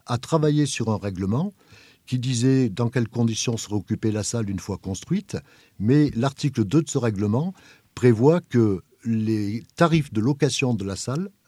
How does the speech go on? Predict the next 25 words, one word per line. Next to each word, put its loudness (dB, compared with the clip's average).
donc -6
l'argent -2
qui -8
rentrerait -2
à 0
la -2
commune -2
quand -10
la -4
salle -2
serait -4
louée -2
pour -8
des -6
bals, -4
pour -10
des -8
concerts, -8
pour -14
des -8
conférences -8
ou -4
autres, -4
serait 4
reversé 0